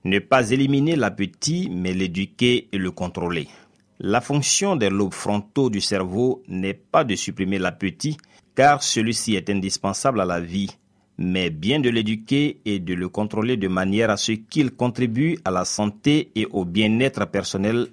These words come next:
et d'autrui. De même que la puissance du moteur d'une voiture doit être contrôlée par le conducteur, la force motrice de l'appétit doit être dirigée par les couches supérieures du cerveau,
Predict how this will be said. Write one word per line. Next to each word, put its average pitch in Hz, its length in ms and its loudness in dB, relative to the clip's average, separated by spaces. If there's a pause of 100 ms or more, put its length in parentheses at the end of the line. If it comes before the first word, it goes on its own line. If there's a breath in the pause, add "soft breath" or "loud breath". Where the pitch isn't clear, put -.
(240)
et 90 80 -2
d'autrui. 90 500 0 (340)
De 85 200 0
même 131 380 -2 (100)
que 104 240 2
la 87 160 -2
puissance 123 500 -2
du 98 100 -2
moteur 95 440 0
d'une 98 180 -2
voiture 104 560 0
doit 98 220 0
être 92 220 -2
contrôlée 95 500 -2
par 85 480 0 (140)
le 71 120 -8
conducteur, 143 800 2 (260 soft breath)
la 104 240 6
force - 400 0
motrice 123 500 0
de 104 80 0
l'appétit 95 680 0
doit 92 240 0
être 92 260 -2
dirigée 98 760 0 (180)
par 90 260 4 (100)
les 92 240 0
couches - 360 2
supérieures 120 840 2
du 87 160 -6
cerveau, 85 480 -2